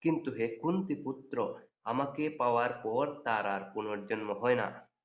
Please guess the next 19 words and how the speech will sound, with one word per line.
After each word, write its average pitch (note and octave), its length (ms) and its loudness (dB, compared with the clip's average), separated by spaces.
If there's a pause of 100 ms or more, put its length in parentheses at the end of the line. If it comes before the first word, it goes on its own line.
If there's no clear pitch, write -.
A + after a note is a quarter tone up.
কেননা D3+ 260 6
আমি C#3+ 260 2
কালাতীত D3 800 4
এবং B2+ 500 2 (300)
ব্রহ্মাদি C#3+ 680 4
লোক C3 240 2 (480)
অনিত্য। A2+ 680 0 (920)
একমাত্র C3+ 760 4 (320)
ব্রহ্মার C3 680 4
দিন C#3 420 4
ও B2 100 6
রাত A#2 460 6
হাজার C#3 640 6
যুগ D3 380 0
চলে, A2 540 0 (140)
এ C#3+ 160 6
বিষয়ে C3 640 2 (140)
বুঝতে C3 420 0
পারা A2+ 400 6